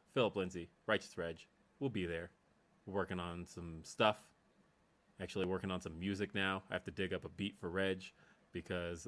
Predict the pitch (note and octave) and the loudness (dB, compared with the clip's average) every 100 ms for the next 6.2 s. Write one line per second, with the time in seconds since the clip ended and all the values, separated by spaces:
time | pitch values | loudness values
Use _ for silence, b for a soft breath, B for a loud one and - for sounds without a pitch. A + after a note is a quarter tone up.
0 | - E2 E2+ F2 F#2 F#2 - _ _ G2 | -6 -4 -4 -4 -4 -4 -8 _ _ -2
1 | F#2 F#2 F2+ G2 - G2+ A2+ G#2 F#2+ F#2 | 0 0 0 -4 0 -2 0 2 2 2
2 | - G#2 G2+ F#2+ F#2 F#2 F2+ - F2+ F2 | 4 6 6 4 2 2 0 -2 -2 -2
3 | F2 F2 F2 - _ _ - - - C4 | -4 -6 -8 -14 _ _ -20 -16 6 8
4 | B3 B2+ A#2 A2 A2+ C3 C#3+ b - A3 | 10 10 10 8 8 8 6 b 12 12
5 | A#3+ D#3+ A#3+ B3+ - C#4+ D#4 C#4 E3 C3+ | 12 10 12 12 12 12 12 12 10 8
6 | F#2+ | 8